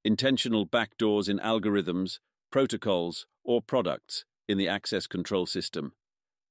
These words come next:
Code vulnerabilities in the access control system.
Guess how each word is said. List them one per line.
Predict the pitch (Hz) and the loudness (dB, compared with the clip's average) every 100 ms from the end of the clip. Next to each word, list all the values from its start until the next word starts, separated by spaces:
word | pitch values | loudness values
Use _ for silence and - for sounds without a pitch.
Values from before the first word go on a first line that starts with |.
| - | 0
Code | 131 120 95 | 4 4 4
vulnerabilities | 107 107 104 95 107 87 - 65 - - _ _ _ | 2 4 2 2 0 0 -4 -6 -8 -14 _ _ _
in | 92 | -2
the | 85 | 0
access | 85 - - 80 | -2 -4 -6 -6
control | - 87 95 85 | -4 -4 -2 -2
system. | 82 76 78 | -4 -6 -8